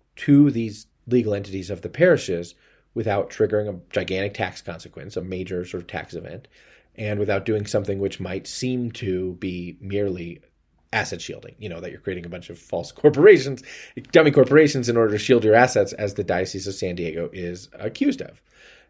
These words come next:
Now, d-, different dioceses take different approaches to that. Some dioceses said, "Well, we're gonna do something called a declaration of trust, where we formally declare that we are holding all these properties in trust for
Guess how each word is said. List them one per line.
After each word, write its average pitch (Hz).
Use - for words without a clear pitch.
Now, 127
d-, 120
different 151
dioceses 120
take 107
different 104
approaches 101
to -
that. 73
Some 120
dioceses 101
said, 101
"Well, 110
we're 139
gonna 143
do 127
something 120
called 107
a 92
declaration 123
of 90
trust, -
where 117
we 113
formally 143
declare 120
that 101
we 117
are 107
holding 123
all 107
these 104
properties 98
in 143
trust 117
for 98